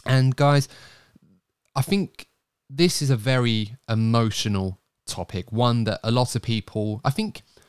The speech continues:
not unanimously, but the majority of F one fans and people involved agree that this was the right decision.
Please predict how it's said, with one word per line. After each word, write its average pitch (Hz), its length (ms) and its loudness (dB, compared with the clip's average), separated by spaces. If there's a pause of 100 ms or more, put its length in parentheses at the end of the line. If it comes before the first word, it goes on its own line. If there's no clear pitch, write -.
(160)
not 262 120 -8
unanimously, 170 800 0
but - 180 -6
the 170 60 -2
majority 165 720 0
of 120 100 -2
F 127 200 -2
one 117 120 -2
fans 110 360 -2
and 104 120 -2
people 107 360 -4
involved 104 460 -2
agree 110 400 0
that 78 180 -8
this - 180 -6
was 101 80 -6
the 98 100 -6
right 101 300 -2
decision. 104 640 -4